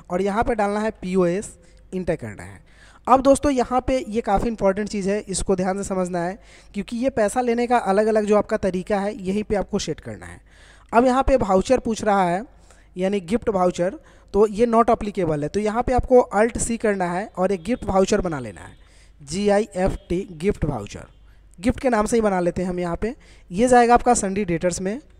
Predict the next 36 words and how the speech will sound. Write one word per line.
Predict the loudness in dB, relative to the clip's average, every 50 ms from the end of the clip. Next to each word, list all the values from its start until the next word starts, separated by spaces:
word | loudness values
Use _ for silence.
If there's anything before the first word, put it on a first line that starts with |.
| -20 -20 -20 -20 -20 -20 -12 -10
इंटर | -4 0 0 0
करना | 2 2 0 0 0 -2
है, | -4 -4 -8 -10 -14 -20 -20 -20 -20 -8 0
bill | 4 6 6 8 6
by | 6 4
bill | 4 2 2 4
no | 4 2 2 2
कर | 0 0
लेना | 0 -2 -4 -4 -6
है | -6 -8 -8 -4 0
और | 0 0 0
इंटर | 0 -2 -4 -4
करके | -4 -4 -4 -4 -6
एक्सेप्ट | -6 -4 -6 -6 -6 -8
कर | -12 -14 -14
देना | -16 -18 -18 -20
है। | -4 0 0 0 0 -2 -12 -2 _ 2 4 4 4 2 -2 -10 _ _ -20 -20 _ _ _ _ -20 _ _ -20 -20 _ _ _ _ _ _ _ -20 -20 -18 -2 4
अब | 6 6 6
दूसरा | 6 4 2 2 4 4 4
है | 4 4 2 0
दोस्तों | 2 2 0 0 2 4 4 4 4 2 -2 -8 -16 -20 -20 -20 -20 -20 -20 -20 -20 -10 -6
क्रेडिट | -2 0 0 0 0 -2 -2 -4 -8 -16 -20 -6
डेबिट | 0 2 2 2 2 0 -4 -8 -14 -20 -20 -20 -20 -20 -20 -20 -20 _ _ _ -2
कार्ड | 0 0 0 2
पेमेंट। | 0 -2 -4 -4 -8 -18 -20 -20 -20 -20 -20 -20 -20 -20 _ -8 -6
तो | -4
आपका | 0 2 2 2 2 2 2
जो | 2 4 2
है | 2 0
कार्ड | -2 0 2 2 2 4
पेमेंट | 2 2 2 2 0 -2
बैंक | -2 -4 -4 -4 -4
के | -4 -2
through | 0 0 0 0
लीजिएगा, | 0 0 0 0 0 0 0 -2
तो | -2 -4 -4